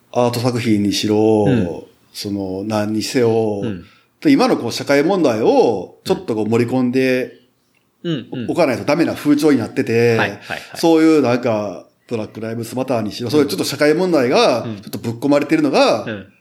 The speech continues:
Speaker 1: そのコンテンツとしてしんどいっていう話があったやん。
Speaker 2: はい。ありました。はい。
Speaker 1: やねんけど、ビールって、もう思いっきりそれやねん。
Speaker 2: うん。
Speaker 1: もう、アメリカの社会問題が思いっきり詰め込まれてるのよね。
Speaker 2: うん、うん。
Speaker 1: ラベルに。
Speaker 2: うん、うん。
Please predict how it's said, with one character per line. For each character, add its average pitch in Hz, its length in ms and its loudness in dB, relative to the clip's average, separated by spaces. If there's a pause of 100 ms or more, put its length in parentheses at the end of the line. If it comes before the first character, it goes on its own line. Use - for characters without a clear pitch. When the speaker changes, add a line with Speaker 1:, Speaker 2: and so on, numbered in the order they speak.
(120)
Speaker 1:
そ - 140 -8
の 120 80 -4
コ 151 160 0
ン 147 80 2
テ 151 140 4
ン 147 100 2
ツ 143 260 -4
と 147 120 -2
し - 100 -6
て 240 200 2
し - 300 0
ん 147 80 6
ど 185 140 4
い 139 40 4
っ - 100 -6
て 131 80 -6
い - 20 -6
う 107 40 -8
話 123 240 -6
が 120 80 -2
あ - 40 -6
っ - 100 -16
た 156 100 -4
や 127 60 -2
ん。 - 40 -6
Speaker 2:
は 98 40 -10
い。 92 40 -14 (180)
あ 110 60 -8
り 95 80 -12
ま - 80 -18
し - 160 -18 (280)
た。 - 80 -14
は - 40 -12
い。 - 100 -20 (520)
Speaker 1:
や 160 140 0
ね 196 120 2
ん 190 40 -4
け 196 100 2
ど、 196 280 4
ビ 302 240 4
ー 147 160 2
ル - 80 -12
っ - 20 -16
て、 131 380 4
も 123 140 2
う - 20 4
思 285 140 4
い 311 80 -4
っ - 20 -16
き 285 100 0
り 269 60 2
そ 254 140 0
れ 240 60 6
や 165 120 4
ね 92 360 -10
ん。 131 40 -14
Speaker 2:
う 113 40 -12
ん。 98 240 -16
Speaker 1:
も 151 340 4
う、 139 180 -6 (180)
ア 180 80 0
メ 233 80 2
リ 233 60 -2
カ 240 80 0
の 240 60 0
社 175 100 -8
会 156 160 4
問 180 160 2
題 117 180 0
が 123 380 0
思 175 200 0
い 254 40 -2
っ - 40 -12
き 285 100 2
り 269 60 6
詰 151 200 0
め 113 60 0
込 120 40 -2
ま 123 100 2
れ - 60 0
て 139 100 0
る 147 60 4
の 139 80 4
よ 107 80 -2
ね。 98 300 -12
Speaker 2:
う 120 60 -12
ん、 92 260 -14
う - 40 -16
ん。 - 20 -12
Speaker 1:
ラ 120 100 -6
ベ 117 140 -4
ル 113 120 -4
に。 104 340 -6
Speaker 2:
う - 20 -14
ん、 - 40 -12
う 110 40 -8
ん。 - 180 -14